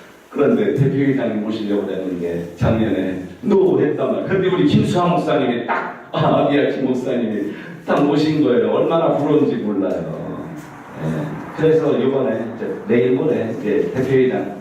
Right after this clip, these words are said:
이제 국민의원 하겠지만, 그냥 남대문교회 손윤탁 목사님, 거기도 몇천 명 모이는데, 그런데 우리 목사님은 지금 더 아까워요. 초대 대표회장을 하셨어야 되는데. 그 다음에 우리 강용준 목사님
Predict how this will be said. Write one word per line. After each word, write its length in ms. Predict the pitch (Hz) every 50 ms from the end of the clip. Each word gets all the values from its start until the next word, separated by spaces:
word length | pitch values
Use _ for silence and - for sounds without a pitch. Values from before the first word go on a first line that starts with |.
| -
이제 160 | - - 135 - 101 - - - -
국민의원 480 | 117 113 110 104 101 98 95 95 92
하겠지만, 680 | 98 - - 98 - - - - 95 95 98 - - - - - - - - - - - - -
그냥 200 | - 87 - 90
남대문교회 680 | - - 123 123 131 135 131 123 117 113 113 113 104 101
손윤탁 640 | - - - 170 170 170 - - - - - -
목사님, 760 | - - - - - - - - - - - - - - - - - - - - -
거기도 320 | - 104 101 101 98 98 -
몇천 320 | 101 98 101 101 98 95
명 180 | 95 95 95 101
모이는데, 600 | 101 101 - - - - - - - - - 117 - - - - - - - - -
그런데 300 | 101 117 120 120 123 127
우리 300 | 123 117 110 110 101 98
목사님은 580 | 98 104 - - - 104 101 101 95 98 104
지금 220 | 101 101 - - -
더 180 | 90 92 92 -
아까워요. 920 | - - - - - - - - - 80 - - 82 - - - - -
초대 500 | - - - - - - - - - - -
대표회장을 680 | 101 98 95 101 98 95 - - - - - - - - - -
하셨어야 480 | - - - - 156 151 - 165 151 147
되는데. 420 | - - - - - - - - - - - - - -
그 80 | 143 143
다음에 240 | 160 160 143 131 120 117
우리 40 | 110
강용준 580 | - - 135 135 175 180 196 202 196 196 - -
목사님 500 | - - - - - 95 92 - -